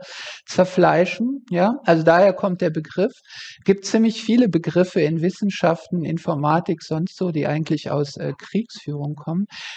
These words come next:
Kann man drüber streiten, ob das, äh, so geschickt ist, Verfahren der Informatik so zu nennen. Ich wollte das nur mal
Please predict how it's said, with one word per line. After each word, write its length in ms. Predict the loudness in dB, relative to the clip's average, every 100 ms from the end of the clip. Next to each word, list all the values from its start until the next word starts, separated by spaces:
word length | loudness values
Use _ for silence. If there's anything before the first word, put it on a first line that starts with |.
| -14
Kann 240 | 0 2 2
man 180 | 2
drüber 300 | 0 4 4
streiten, 580 | 2 0 2 2 2 0
ob 120 | -4 -4
das, 280 | -6 -6 -6
äh, 200 | -6 -6 -10 -20 -20 -20
so 220 | _ -4 -2
geschickt 520 | -2 -2 -4 -4 -6
ist, 180 | -6 -4
Verfahren 460 | -4 0 0 2
der 120 | 0
Informatik 760 | -4 -6 -6 -2 0 0 -4 -6
so 180 | -6 -6
zu 180 | -4
nennen. 460 | -2 0 0 -2 -8
Ich 160 | -16 -2
wollte 260 | 0 0 -2
das 240 | -4 -2
nur 160 | -2 0
mal 280 | 0 0